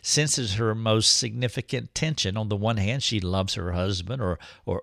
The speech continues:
or maybe she used to love her husband. And on the other hand, she is the protective mo-, mother who wants to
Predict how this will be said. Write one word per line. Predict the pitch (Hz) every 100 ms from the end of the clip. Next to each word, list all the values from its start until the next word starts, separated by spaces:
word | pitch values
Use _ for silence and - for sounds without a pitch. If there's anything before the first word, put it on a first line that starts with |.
| -
or | 90
maybe | 95 85 92
she | - - 80 -
used | 90 110 - -
to |
love | 92 85 82
her | 92 85
husband. | 101 110 - 147
And | 135
on | 131 131
the |
other | 127 139 127
hand, | 95 101 139 143 - -
she | - - 135
is | 131 -
the | 127
protective | - 131 131 - - 123
mo-, | 123 127 170 160
mother | 120 131 165 92
who | 101 104
wants | 104 101
to | 123